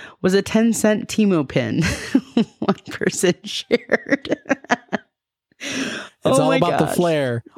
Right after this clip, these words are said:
Speaker 2: All about the
Speaker 1: Oh.
Speaker 2: flair.
Speaker 1: <laughs> I don't know if you have enough flair. <laughs> You need a ten cent Temu pin.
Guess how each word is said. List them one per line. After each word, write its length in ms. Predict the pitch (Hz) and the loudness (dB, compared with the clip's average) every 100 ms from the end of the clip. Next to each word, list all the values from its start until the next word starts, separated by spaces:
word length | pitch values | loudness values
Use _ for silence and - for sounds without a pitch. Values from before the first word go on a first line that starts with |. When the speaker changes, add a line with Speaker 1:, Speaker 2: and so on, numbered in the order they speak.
| - | -4
Speaker 2:
All 240 | 170 247 | 0 2
about 280 | 240 233 214 | 4 2 2
the 60 | 180 | 0
Speaker 1:
Oh. 20 | |
Speaker 2:
flair. 260 | - 127 110 | 0 0 0
Speaker 1:
<laughs> 760 | 110 - 587 381 - 311 - - - - - 214 | 0 -4 -2 -2 -4 -4 -4 -4 -12 -14 -8 -2
I 60 | |
don't 200 | 226 220 | 0 0
know 80 | 208 | 0
if 120 | 196 | 0
you 60 | 202 | 0
have 140 | 185 | 0
enough 200 | 185 214 | 0 -2
flair. 540 | - - - - 170 185 _ - | -4 -4 -4 -2 -6 -8 _ -4
<laughs> 180 | 226 - 208 117 | -2 0 0 -2
You 160 | 175 180 | -2 0
need 180 | 185 175 | 0 -2
a 60 | |
ten 280 | 175 - 175 | -2 -2 -2
cent 280 | - 165 - | 0 -2 -2
Temu 280 | - 202 147 | -4 -2 0
pin. 240 | 156 139 | -2 -4